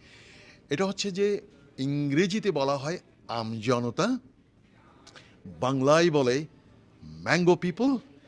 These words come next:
আর বনি আমিনের ভাষায় বলা হয় চৌদু জনতা। চৌদু means বোকা। আমি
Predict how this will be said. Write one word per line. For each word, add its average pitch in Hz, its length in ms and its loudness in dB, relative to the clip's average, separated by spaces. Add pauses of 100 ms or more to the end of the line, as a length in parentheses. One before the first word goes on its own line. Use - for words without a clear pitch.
(180)
আর 101 140 -8 (180)
বনি 143 300 2
আমিনের 131 340 0
ভাষায় 120 400 -2
বলা 110 200 2
হয় 104 120 -2 (200)
চৌদু 131 520 0 (260)
জনতা। 104 480 0 (880)
চৌদু 180 300 2
means 247 320 -4 (100)
বোকা। - 280 0 (560)
আমি 196 500 -2